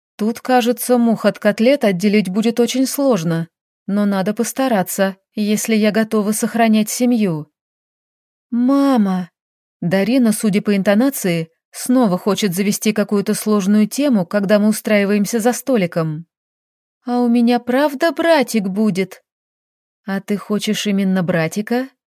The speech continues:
Тоже спрашиваю заговорщическим шёпотом. «Сестричка не подойдёт?»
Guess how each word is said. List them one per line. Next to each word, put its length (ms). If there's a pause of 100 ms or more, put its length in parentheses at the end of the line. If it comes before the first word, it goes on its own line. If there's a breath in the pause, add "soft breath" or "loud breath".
(220)
Тоже 260
спрашиваю 640
заговорщическим 880
шёпотом. 640 (540)
«Сестричка 640
не 120
подойдёт?» 680